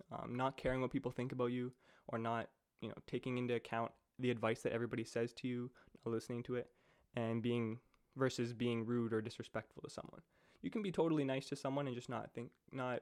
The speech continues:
worry about what they say to you or their advice. Just to-, you can totally do that. Okay? So, oh my goodness. So, you know, the last thing, there's one last thing I wanted to say before,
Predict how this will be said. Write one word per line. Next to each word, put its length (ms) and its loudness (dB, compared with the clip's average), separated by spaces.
worry 140 0
about 200 2
what 120 -4
they 100 2
say 180 0
to 60 -2
you 140 0
or 60 0
their 160 0
advice. 380 -4
Just 120 -8
to-, 280 0
you 100 -2
can 100 -2
totally 260 2
do 120 -2
that. 160 -6
Okay? 200 0
So, 280 8
oh 60 -8
my 80 -10
goodness. 320 -10
So, 340 6
you 80 -4
know, 140 0
the 80 4
last 220 6
thing, 160 -2
there's 120 -4
one 120 4
last 180 2
thing 160 2
I 40 6
wanted 220 4
to 40 -6
say 120 2
before, 380 -6